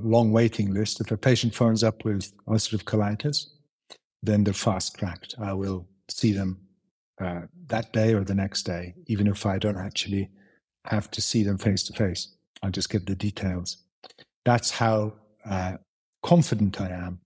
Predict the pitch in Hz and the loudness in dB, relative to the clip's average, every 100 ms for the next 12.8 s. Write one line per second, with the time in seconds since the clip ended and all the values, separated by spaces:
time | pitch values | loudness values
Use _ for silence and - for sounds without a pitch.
0 | _ _ _ _ - 113 113 110 107 110 | _ _ _ _ -2 2 6 6 4 2
1 | - - 104 98 98 - _ _ 98 90 | 2 0 0 0 -4 -12 _ _ -6 -4
2 | 85 - _ _ _ - 135 127 107 95 | -6 -12 _ _ _ 0 4 4 2 0
3 | 98 - - 80 78 - _ - - _ | -2 -2 -6 -8 -12 -20 _ -20 -20 _
4 | _ - - 233 - 151 170 196 175 - | _ -8 0 2 4 6 6 6 4 4
5 | - - - - 143 127 104 98 101 120 | -2 -8 0 4 6 6 4 2 0 -2
6 | 95 - 104 95 113 - 95 92 104 95 | -2 -2 0 4 4 2 -2 -4 -4 -2
7 | 104 - 101 95 95 92 92 82 - 95 | -4 -2 -4 -2 -2 -2 -4 -6 -6 -4
8 | 95 98 98 120 92 85 - _ _ _ | -2 -2 -2 -2 -2 -4 -14 _ _ _
9 | _ _ _ - 101 104 127 127 165 131 | _ _ _ -6 -4 -2 2 4 4 2
10 | 113 - 113 104 104 113 127 98 160 - | -2 0 0 2 -2 -4 -6 -2 -2 -2
11 | - 90 90 95 - _ _ 131 123 113 | -4 -6 -6 -8 -12 _ _ 2 2 2
12 | - 113 107 110 98 107 104 | 2 2 4 0 0 0 -2